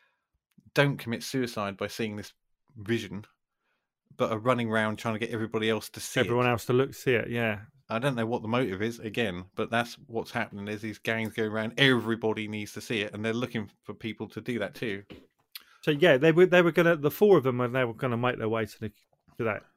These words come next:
Speaker 2: community, try and find their way there, but
Speaker 1: Yeah.
Speaker 2: the-, these, these people kind of turn up
Speaker 1: Hmm.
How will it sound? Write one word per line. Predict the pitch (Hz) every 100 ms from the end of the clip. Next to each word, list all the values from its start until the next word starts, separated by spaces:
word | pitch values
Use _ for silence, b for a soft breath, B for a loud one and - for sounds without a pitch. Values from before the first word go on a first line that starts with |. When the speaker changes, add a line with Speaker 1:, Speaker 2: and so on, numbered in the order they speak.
| _
Speaker 2:
community, | - 117 113 113 113
try | 101 127 110
and | 98
find | 123 113 107
their | 101
way | 107 104
there, | 107 117 104
but | 104 110 - _ _ _ -
Speaker 1:
Yeah. | 113 101 _ _ _
Speaker 2:
the-, | 135 131
these, | 139 135 - _ -
these | 135 -
people | 139 131 110 107 101 - _ _
kind | 127 117
of | 98 - _ _ _ _ _ _ _ _ _ _ _ _ _ _ _ _ -
turn | 156 131 120
up | 120 107 - _ _ _ _ -
Speaker 1:
Hmm. | 113